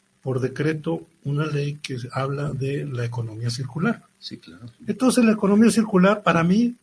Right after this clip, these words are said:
Speaker 1: pues, eh, el nombre es nuevo, pero es muy vieja, que hay que sacarle provecho a, a un concepto al cien por ciento.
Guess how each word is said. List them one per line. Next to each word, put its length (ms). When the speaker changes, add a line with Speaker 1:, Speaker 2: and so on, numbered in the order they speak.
Speaker 1:
pues, 200
eh, 120
el 140
nombre 280
es 80
nuevo, 400
pero 280
es 80
muy 160
vieja, 320
que 120
hay 120
que 100
sacarle 380
provecho 500
a, 360
a 120
un 340
concepto 520
al 140
cien 160
por 120
ciento. 260